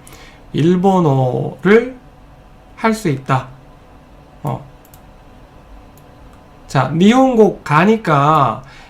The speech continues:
원래 데키르는 가능하다는 뜻도 있잖아. 일본어가 가능하다. 이렇게 봐도 되는데, 네, 조금 의역을 해봤습니다.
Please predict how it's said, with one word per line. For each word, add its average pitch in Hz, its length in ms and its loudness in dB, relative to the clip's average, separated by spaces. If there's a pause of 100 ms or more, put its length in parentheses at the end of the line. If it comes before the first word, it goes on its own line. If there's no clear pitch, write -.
(340)
원래 214 200 2
데키르는 262 500 2
가능하다는 226 680 2
뜻도 208 200 -2
있잖아. 139 220 -4
일본어가 220 680 2
가능하다. 160 880 0
이렇게 160 320 -8
봐도 139 280 -4
되는데, 131 680 -4 (600)
네, - 140 -12
조금 180 320 -4
의역을 147 240 0
해봤습니다. 151 800 -4